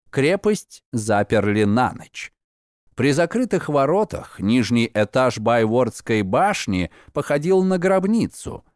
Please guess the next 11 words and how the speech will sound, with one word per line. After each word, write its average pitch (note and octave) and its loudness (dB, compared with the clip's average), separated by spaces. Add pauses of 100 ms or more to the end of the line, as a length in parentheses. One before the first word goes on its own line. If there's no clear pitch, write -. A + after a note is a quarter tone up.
(220)
Исаак E3+ 0
и D#3+ 2
Даниэль E3 0 (140)
поспешили G3+ -2
выйти G#3 0
оттуда F#3+ 0 (220)
на F#3 2
угол E3 2
Минт-стрит C3+ -2
и D3+ 2
Уотер-лейн. C#3 0